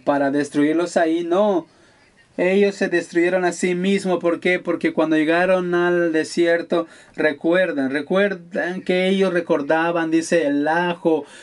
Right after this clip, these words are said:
recordaban el pepino, recordaban la cebolla.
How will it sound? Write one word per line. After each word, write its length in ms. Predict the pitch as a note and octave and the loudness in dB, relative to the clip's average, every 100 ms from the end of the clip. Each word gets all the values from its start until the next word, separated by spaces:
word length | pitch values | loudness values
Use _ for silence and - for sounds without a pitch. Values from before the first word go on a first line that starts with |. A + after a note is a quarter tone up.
| - | -6
recordaban 600 | E3 D#3 D#3+ D3+ D#3+ E3 | -2 2 0 2 0 2
el 140 | D#3+ D#3 | 0 0
pepino, 760 | D#3+ C3+ - - E3+ F3 E3+ | 0 -2 -4 0 2 2 0
recordaban 640 | D#3 C#3+ D3 D3+ D#3+ D#3+ D#3 | -2 -2 0 2 0 0 -2
la 120 | D3+ | -2
cebolla. 720 | - D3 C#3 E3 F3 D#3+ C3+ | -2 -4 2 2 2 0 -4